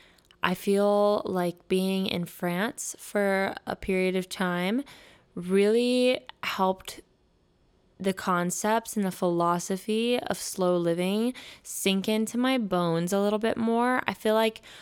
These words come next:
a lot of the concepts I'm gonna talk about today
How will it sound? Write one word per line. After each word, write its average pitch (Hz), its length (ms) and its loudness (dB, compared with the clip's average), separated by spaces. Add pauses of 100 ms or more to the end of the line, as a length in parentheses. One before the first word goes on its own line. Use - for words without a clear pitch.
(160)
a 196 80 2
lot 185 180 4
of 196 120 0
the 233 80 2
concepts 208 500 -2
I'm 196 80 0
gonna 190 160 0
talk 180 260 -2
about 170 240 2
today 170 480 0